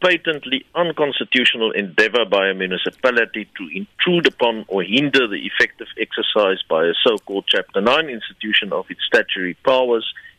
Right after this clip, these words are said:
inter alia to monitor the observance of human rights."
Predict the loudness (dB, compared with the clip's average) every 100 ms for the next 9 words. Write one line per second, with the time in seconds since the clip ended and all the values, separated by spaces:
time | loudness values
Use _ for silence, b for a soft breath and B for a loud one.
0 | _ -14 -2 0 2 2 0 0 -2 0
1 | 0 0 -2 0 0 0 0 0 0 -4
2 | -6 -2 0 2 0 2 4 2 -2 -14